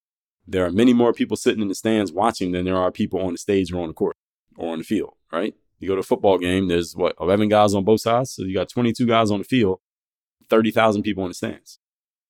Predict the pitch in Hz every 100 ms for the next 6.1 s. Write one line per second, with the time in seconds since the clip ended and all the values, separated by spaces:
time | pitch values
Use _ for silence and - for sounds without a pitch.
0 | _ _ 120 123 113 117 120 113 98 110
1 | 95 - 92 - _ _ _ _ _ _
2 | _ _ - 107 101 - 123 - 135 131
3 | - 139 - 76 73 _ _ _ _ _
4 | _ 87 - 156 151 107 107 101 92 -
5 | 120 131 131 - - 120 135 143 165 -
6 | -